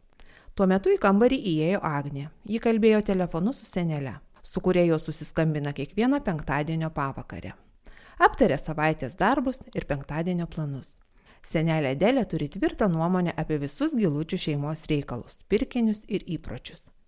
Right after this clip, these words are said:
Ir žinoma, nevengia jos išsakyti. Nes kelissyk, jei kam nors kas neaišku. Ji mano, kad šeima per daug išlaidauja, o atidėti dešimt procentų taupyti per mažai. Adelę stebina ir šeimos noras įsigyti indaplovę.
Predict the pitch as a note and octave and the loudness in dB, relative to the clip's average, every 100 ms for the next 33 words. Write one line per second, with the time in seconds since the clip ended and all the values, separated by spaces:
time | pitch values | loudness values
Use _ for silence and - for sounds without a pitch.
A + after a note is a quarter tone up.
0 | _ - C#3+ C3+ E3 C4+ C4 F#3 C3 B2+ | _ -6 -4 -2 0 0 2 0 -2 -4
1 | D3+ F#3+ D#3 C3 - B2 - - B2 - | -4 -2 -2 -6 -8 -8 -6 -8 -10 -16
2 | - _ _ D#3+ D#3+ D3+ - D3+ A3+ - | -20 _ _ -4 -4 -4 -4 -2 -2 -2
3 | G#3 D3 - - _ D3+ D3 B2 B2+ F3 | -4 -4 -6 -20 _ -4 -4 -6 -4 -4
4 | B3 - B2 - D3+ C3+ B2+ B2 - - | -4 -8 -10 -8 -8 -6 -8 -8 -12 -18
5 | - _ _ _ _ _ - F3+ A3 D4 | -20 _ _ _ _ _ -8 -4 -2 -2
6 | D3 D#3 B3 C4 - F3+ - D#3+ D#3+ A3+ | -2 0 0 -2 -2 -4 -2 -2 -2 0
7 | A#3+ F#3 E3+ F3 - - F#3 F3+ E3 D3 | 0 0 0 -2 -4 -4 0 0 0 -2
8 | C#3+ C#3 - _ _ - E3+ D#3+ E3 D#3+ | -6 -10 -16 _ _ -2 0 0 -2 4
9 | G3+ G#3 C#3+ D#3 F3 F3+ D#3+ D#3+ D#3+ D#3+ | 4 4 0 0 0 -2 -4 -2 -2 -4
10 | D3+ D3 C3 C#3+ - D4 D#4+ C#3+ - D3+ | -8 -6 -4 -4 -4 -6 -4 -8 -8 -2
11 | G#3 A3 E3+ D3+ - - - - - - | 0 0 -2 -4 -10 -20 -20 -12 0 4
12 | D4 G4 F#4+ - D4 C4+ B3+ B3+ F#3+ - | 6 6 4 4 4 4 4 2 0 0
13 | F3+ F3 F#3 F3+ F#3+ D4+ E4 E3+ - D#3 | 0 2 0 2 0 0 -2 -6 -4 -4
14 | F#3 G3+ F#3+ F3+ D#3 - C3+ - | -2 0 2 2 0 -4 -12 -12